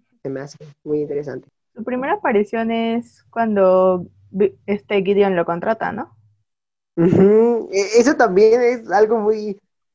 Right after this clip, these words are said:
Speaker 1: inusual, ¿no? Que el villano principal se presente prácticamente al final.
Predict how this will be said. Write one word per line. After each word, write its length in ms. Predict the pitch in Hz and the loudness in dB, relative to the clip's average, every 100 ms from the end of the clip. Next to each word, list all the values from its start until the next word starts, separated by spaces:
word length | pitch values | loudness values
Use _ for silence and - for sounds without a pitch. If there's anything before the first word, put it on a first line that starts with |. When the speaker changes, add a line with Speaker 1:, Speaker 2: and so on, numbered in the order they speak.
| _ - | _ 0
Speaker 1:
inusual, 560 | 156 151 147 175 196 | 2 2 2 2 2
¿no? 180 | 175 196 | 0 -2
Que 160 | 170 160 | -8 -6
el 100 | 151 | -2
villano 340 | 151 175 208 | 0 2 0
principal 500 | 214 196 180 165 151 _ - 170 | 0 -2 -2 -6 -10 _ -6 -4
se 100 | 180 | -4
presente 380 | 170 165 165 180 | -8 -8 -6 -6
prácticamente 560 | 175 175 190 156 156 160 | -4 -6 -6 -4 -2 -4
al 80 | |
final. 400 | 156 143 143 240 | -6 -8 -8 -10